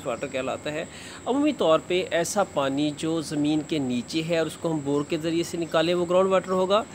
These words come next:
और वो water जो अनकवर्ड है, जितना भी आपको नज़र आ रहा है नदी नालों में, झीलों में और कु-, कम गहरे कुओं में जो भी नज़र आ रहा है, जो अनकवर्ड है, ये इस पानी जो है, क्या कहलाता है? surface water कहलाता है। The air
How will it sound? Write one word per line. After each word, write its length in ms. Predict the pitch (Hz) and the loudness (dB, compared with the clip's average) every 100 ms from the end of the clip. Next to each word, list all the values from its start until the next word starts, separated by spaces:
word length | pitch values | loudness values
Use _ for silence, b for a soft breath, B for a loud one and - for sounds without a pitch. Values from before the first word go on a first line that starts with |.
| B B B | B B B
और 120 | 180 | 4
वो 180 | 175 220 | 6 6
water 300 | 233 226 233 | 6 4 2
जो 120 | 220 | 2
अनकवर्ड 720 | - 220 294 262 220 160 156 | 2 4 4 6 6 8 6
है, 200 | 156 156 | 4 2
जितना 340 | 160 160 - 233 | 2 -4 -4 0
भी 140 | 247 | 4
आपको 300 | 185 143 131 | 6 4 4
नज़र 260 | 151 139 139 | 0 2 4
आ 160 | 127 | 4
रहा 260 | 123 135 135 | 6 6 4
है 280 | 143 143 - B B 151 | 4 2 0 B B 0
नदी 280 | 147 147 | 2 4
नालों 360 | 147 135 127 135 | 4 4 4 2
में, 360 | 135 135 131 127 | 2 2 2 0
झीलों 360 | - 135 135 | -2 0 0
में 380 | 131 131 127 135 B B B | 0 2 0 -2 B B B
और 260 | 139 135 139 | 0 2 2
कु-, 340 | 135 147 127 | -2 -6 -2
कम 180 | 175 170 | 2 4
गहरे 320 | 147 139 139 | 4 2 2
कुओं 300 | 139 143 135 | -2 -2 0
में 200 | 135 185 | 2 0
जो 120 | 233 240 | 0 0
भी 120 | 233 | 2
नज़र 300 | 190 160 147 | 2 2 4
आ 140 | 139 | 4
रहा 100 | 139 | 4
है, 60 | 143 | 2
जो 140 | 143 | 0
अनकवर्ड 520 | 135 139 143 135 131 | 0 0 0 0 0
है, 200 | 147 160 | 0 -2
ये 140 | 165 180 | 0 -2
इस 80 | 170 | -2
पानी 320 | 151 127 139 | -2 -2 -2
जो 100 | 151 | -4
है, 80 | 151 | -4
क्या 160 | 147 | -4
कहलाता 400 | 143 139 139 139 | -6 -6 -6 -6
है? 60 | 214 | -6
surface 420 | - 127 156 - | -6 -10 -10 -8
water 220 | 107 101 | -8 -8
कहलाता 440 | 120 - 101 110 - | -10 -10 -10 -10 -12
है। 300 | - - - B B B | -14 -16 -18 B B B
The 100 | 180 | -4
air 300 | 208 226 196 | 4 4 4